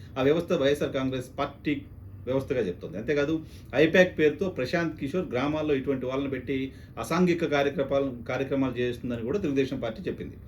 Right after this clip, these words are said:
ఈవెన్ పవన్ కళ్యాణ్ గారు కూడా మహిళల అక్రమ రవాణా కోసం వ్యవస్థను వాడుతున్నారని చెప్తున్నారు. తెలుగుదేశం పార్టీ కోసం పనిచేస్తున్న నిమ్మగడ్డ రమేష్ కుమార్ గారు ఈ వ్యవస్థని రద్దు చేయండి అంటూ కోర్టులో పిటిషన్ వేశారు.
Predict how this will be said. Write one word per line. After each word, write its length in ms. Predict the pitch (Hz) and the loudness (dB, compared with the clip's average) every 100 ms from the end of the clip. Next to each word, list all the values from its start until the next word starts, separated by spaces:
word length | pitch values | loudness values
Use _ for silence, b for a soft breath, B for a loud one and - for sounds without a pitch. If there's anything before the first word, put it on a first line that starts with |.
| B - | B -4
ఈవెన్ 160 | 190 175 | -2 2
పవన్ 200 | 160 156 | 2 2
కళ్యాణ్ 260 | 151 151 143 | 2 2 2
గారు 100 | 139 | 2
కూడా 140 | 156 | 2
మహిళల 300 | 139 147 143 | 2 2 2
అక్రమ 260 | 123 139 139 | 0 -2 0
రవాణా 280 | 131 131 | -2 -4
కోసం 260 | 123 120 143 | -6 -4 -2
వ్యవస్థను 360 | 113 113 - 110 | -2 -2 -4 -2
వాడుతున్నారని 540 | 107 104 107 104 98 | -2 -2 -4 -4 -4
చెప్తున్నారు. 380 | 104 107 110 156 B B - | -6 -8 -8 -10 B B 2
తెలుగుదేశం 440 | 185 226 185 185 | 8 10 10 6
పార్టీ 500 | 170 160 160 - 185 | 2 0 0 0 0
కోసం 400 | 175 160 151 170 | 2 0 0 -2
పనిచేస్తున్న 640 | 151 147 139 143 135 143 | 0 0 2 0 0 -2
నిమ్మగడ్డ 360 | 151 131 135 131 | 0 0 0 0
రమేష్ 300 | 120 117 113 | -2 -2 -4
కుమార్ 220 | 117 113 | -6 -4
గారు 140 | 127 143 | -2 -2
ఈ 20 | |
వ్యవస్థని 460 | 110 127 - 131 | -2 -4 -4 -4
రద్దు 320 | 101 110 127 135 | -4 -4 -4 -4
చేయండి 220 | 120 110 | -4 -4
అంటూ 140 | 101 | -4
కోర్టులో 340 | 90 117 113 120 | -4 -4 -4 -8
పిటిషన్ 360 | 107 117 117 | -6 -8 -8
వేశారు. 260 | 110 - | -10 -12